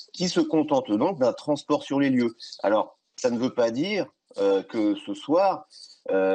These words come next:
eh bien, euh, en arrivant précisément dans cette maison, euh, les juges d'instruction décident peut-être,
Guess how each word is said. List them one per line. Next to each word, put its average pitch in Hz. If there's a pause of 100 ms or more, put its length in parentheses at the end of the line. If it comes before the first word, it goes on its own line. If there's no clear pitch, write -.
(120)
eh 98
bien, 104
euh, 85 (220)
en 95
arrivant 101
précisément 117
dans 95
cette -
maison, 101 (380)
euh, 92
les 95
juges 120
d'instruction 95
décident 120
peut-être, 113